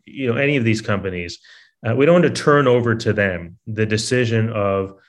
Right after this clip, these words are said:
you know, what political speech we hear or which speakers we hear, or which ideas come to our attention. Like, that kind of, those kinds of decisions in a democracy should belong, should belong to ordinary,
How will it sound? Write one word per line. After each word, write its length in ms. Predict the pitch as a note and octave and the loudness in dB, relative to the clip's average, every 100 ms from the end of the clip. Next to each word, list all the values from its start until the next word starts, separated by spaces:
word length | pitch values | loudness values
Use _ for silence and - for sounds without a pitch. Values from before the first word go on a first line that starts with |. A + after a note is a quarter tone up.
| _ | _
you 80 | A2 | -4
know, 0 | |
what 340 | G2+ A#2 B2+ - | 0 0 0 0
political 420 | A#2 A2+ G#2+ G#2 | 0 0 0 -6
speech 460 | - G#2 G2 - | -6 -6 -6 -6
we 100 | G2+ | -6
hear 360 | G2 G#2+ G2+ G2 | -2 0 2 2
or 180 | F#2+ F2+ | 0 0
which 240 | A2 A#2 | -2 -2
speakers 420 | - A#2 A#2 A2 | -2 -2 -2 -4
we 120 | A2 G2 | -4 -6
hear, 240 | G2+ F#2+ | -4 -4
or 40 | |
which 200 | F#2+ G2+ | -2 -2
ideas 500 | A#2 G#2 A2+ A2 G2+ | 0 0 2 2 2
come 180 | - G#2 | -2 -4
to 80 | G2+ | -4
our 100 | F#2+ | -6
attention. 500 | F#2 - G2+ G#2 F#2 - - _ | -4 -4 -4 -4 -8 -12 -20 _
Like, 140 | A#2 A2+ | -4 0
that 280 | C3 E3 E3+ | 0 0 -2
kind 300 | C#3 C3+ B2 | 0 2 4
of, 380 | A2 G#2+ A2 | 4 4 -2
those 240 | B2+ B2+ B2 | -4 -4 -2
kinds 200 | C3+ B2 | -2 -2
of 80 | A#2 | -4
decisions 540 | A#2 F#3 F3+ A#2 A2 | -4 -4 -4 -4 -4
in 120 | B2 | -4
a 60 | A2+ | -4
democracy 580 | A2+ C#3+ D#3+ D#3+ A#2 A2+ | -2 -6 -6 -6 -6 -6
should 280 | - C3 A2+ | -4 -4 2
belong, 480 | C3+ C3 D#3 - - | 2 2 -2 -4 -6
should 220 | - A#2 | -6 0
belong 460 | A#2 A#2 A#2+ B2+ | 2 2 0 -2
to 100 | A2+ | -4
ordinary, 680 | G#2+ A2 G#2+ G#2 G2 F#2+ F#2+ | -4 -2 -2 -4 -6 -6 -10